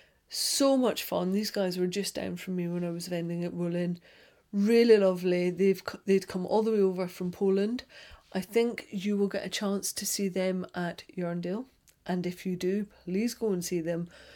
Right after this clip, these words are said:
Just lovely, lovely people. They were bringing us Polish, um, goodies, food-wise. Um, just really good fun with Hannah,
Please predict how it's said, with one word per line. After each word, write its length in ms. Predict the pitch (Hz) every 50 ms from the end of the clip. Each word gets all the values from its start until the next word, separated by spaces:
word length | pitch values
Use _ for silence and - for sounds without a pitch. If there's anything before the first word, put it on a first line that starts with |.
| - - - - _ _ _ _
Just 260 | - - 240 240 - 202
lovely, 760 | 202 202 208 220 226 226 220 196 202 208 208 208 208 196 - -
lovely 500 | 202 185 190 202 214 214 180 202 202 202
people. 460 | 202 - 196 185 185 - 185 180 180
They 160 | 180 180 190
were 140 | 190 190 190
bringing 440 | 180 180 202 190 185 185 180 180 185
us 220 | 180 180 185 -
Polish, 640 | - - - - 208 190 185 180 180 180 - - - _ _ _ -
um, 260 | 185 185 180 180 180
goodies, 540 | 180 - 254 226 240 233 220 226 226 214 -
food-wise. 880 | - - - 220 226 233 196 - 233 226 220 214 214 214 220 220 - - - - - - - - - - _ -
Um, 400 | 185 180 180 185 180 180 180 - - -
just 260 | - - 208 185 -
really 380 | 208 208 202 208 233 233 220 220
good 160 | 196 220 208
fun 280 | - - 208 196 196 190
with 140 | 185 180 180
Hannah, 460 | 180 190 180 175 175 175 175 175 175